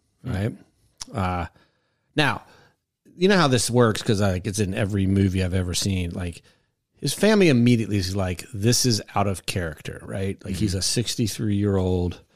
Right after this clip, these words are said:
Speaker 2: Like, that's my problem.
Speaker 1: Right.
Speaker 2: Is because if I didn't come home, people are gonna be like, "He's really unreliable." So this <laughs>
Speaker 1: Yeah,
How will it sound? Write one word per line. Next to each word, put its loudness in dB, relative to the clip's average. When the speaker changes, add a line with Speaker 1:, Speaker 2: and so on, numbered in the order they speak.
Speaker 2:
Like, 4
that's 2
my 2
problem. -4
Speaker 1:
Right. -6
Speaker 2:
Is -6
because 2
if -4
I 2
didn't 4
come 0
home, -2
people 4
are 6
gonna 2
be 4
like, 0
"He's 2
really 4
unreliable." -6
So -2
this 4
<laughs> -8
Speaker 1:
Yeah, 0